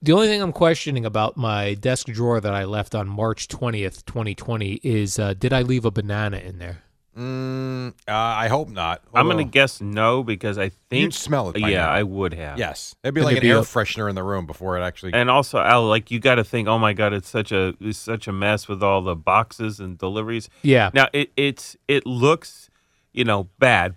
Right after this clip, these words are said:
Speaker 3: but it would just be, like, maybe a two-week break. It, you know, it's not, it's gonna look bad, but it's really,
Speaker 2: Doesn't look like
Speaker 3: honestly,
Speaker 2: you're moving.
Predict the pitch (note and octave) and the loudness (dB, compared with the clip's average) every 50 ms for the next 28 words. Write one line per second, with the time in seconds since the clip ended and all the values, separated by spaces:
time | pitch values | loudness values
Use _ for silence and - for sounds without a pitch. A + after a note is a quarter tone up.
0 | _ - D#3 D3 A2 F2+ F2+ - _ _ _ _ - B2 C3+ B2+ C3 B2+ A#2 G#2 | _ 4 6 6 6 6 2 -4 _ _ _ _ -2 -2 0 0 0 -2 -2 -2
1 | - C#3 C3 - - C3+ B2+ A#2+ A2 G#2+ G#2 G2 - - - A2+ G#2+ G2+ G2+ G2+ | -4 -6 -6 -4 -2 -2 0 2 2 2 2 0 -2 -6 -4 -4 -4 -2 -4 -4
2 | F#2+ F2+ - - - - - B2+ A2+ G#2 A2+ A2 F2+ - _ - A2+ A2 E2+ A1 | -6 -6 -6 -8 -14 -6 -4 -4 -2 0 -2 -2 -2 -4 _ -2 0 0 0 0
3 | G#2+ A#2 A2+ - - C3 A#2+ G#2 F#2+ - - G#2+ - - - A#2+ A#2 A#2+ A2+ - | 0 -2 -2 -2 -2 -2 0 0 0 -2 -2 -6 -6 -8 -4 0 2 2 2 0
4 | G#2+ A2 - - D3 C#3 B2 A2+ A#2+ C#3 D3 - - C#3+ C#3+ D3 C#3+ B2+ A#2 A2 | -4 -8 -4 -2 -2 0 0 0 0 -2 -2 0 0 2 2 2 0 0 -2 -2
5 | A2 G#2+ - A2 G#2+ A2 A#2 B2 B2 A#2+ A#2 A2+ G#2 - F#3 G3+ A2+ - E3+ E3 | -2 -2 -6 -6 -6 -2 0 0 0 0 0 -2 0 2 4 4 4 4 2 0
6 | C#3+ D3+ C#3+ G2 G2 A#2 A2 A2 G#2+ F#2+ D2+ C#2 C2 D2 | 0 0 0 0 -2 -4 -2 -2 -4 -4 -4 -8 -14 -14